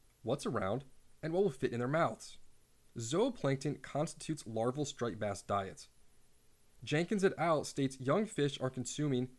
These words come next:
a variety of worms, small crustaceans, insects, and fishes, while adults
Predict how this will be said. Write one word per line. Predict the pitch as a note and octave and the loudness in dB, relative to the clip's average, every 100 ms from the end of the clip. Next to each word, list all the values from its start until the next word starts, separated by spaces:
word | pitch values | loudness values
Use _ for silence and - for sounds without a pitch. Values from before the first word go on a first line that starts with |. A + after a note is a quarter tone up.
| - _ _ - | -20 _ _ -2
a | D#3 | 0
variety | D#3+ E3+ G3+ C4+ A#3+ | 4 4 4 4 2
of | D#3+ | 2
worms, | C3+ D3+ G3 A3+ - | 4 6 6 2 -4
small | - D#3+ A3 | -2 2 2
crustaceans, | G#3+ F#3+ D3+ D3+ D#3 D#3 | 2 -2 0 0 -2 -4
insects, | - C#3 C#3 C3+ C3+ | -4 -4 0 -2 -2
and | G#2+ A2 | -6 -8
fishes, | - A2 - E2+ - - - - - - - - - | -4 -6 -6 -10 -16 -20 -20 -20 -20 -20 -20 -20 -2
while | A2 A#2+ | 0 2
adults | A2+ A#2+ E3+ E3 - | 2 2 4 2 -4